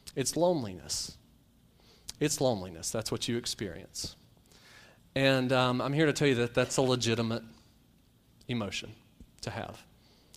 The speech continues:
We're gonna see in just a second that that's the emotion that Adam discovered in himself before the fall ever happened. He experienced loneliness. But the giftedness in singleness is this. First of all, it's not a deficient state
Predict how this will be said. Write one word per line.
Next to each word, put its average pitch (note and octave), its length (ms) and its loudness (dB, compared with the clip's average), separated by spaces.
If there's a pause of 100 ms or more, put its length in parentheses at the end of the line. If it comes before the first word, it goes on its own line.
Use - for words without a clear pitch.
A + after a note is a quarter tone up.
(180)
We're C3 80 -4
gonna C3 140 2
see B2+ 180 2
in A#2+ 80 2
just A#2 200 -2
a - 40 -4
second A2+ 360 -2
that G2+ 100 -10
that's A2+ 180 -4
the C#3+ 100 -2
emotion A#2+ 400 -2
that B2 180 -6
Adam B2 380 2 (560)
discovered A#2 680 4
in C3+ 160 -2
himself C3+ 640 -2
before A#2+ 320 -2
the C3 80 -2
fall G#2+ 480 -2 (300)
ever G#2+ 200 -4
happened. G#2 440 -6 (840)
He A2 120 -4
experienced A2+ 600 -4 (320)
loneliness. G2 760 -4 (580)
But C3+ 120 -4
the A#2+ 80 -4
giftedness A2 840 0
in A2 120 -8
singleness G#2 440 -4
is G#2 120 -4
this. G#2 320 -4
First - 260 4
of B2 120 2
all, A2 360 0 (760)
it's - 160 -2
not F3 180 4
a F3 80 6
deficient B2+ 880 0
state - 500 0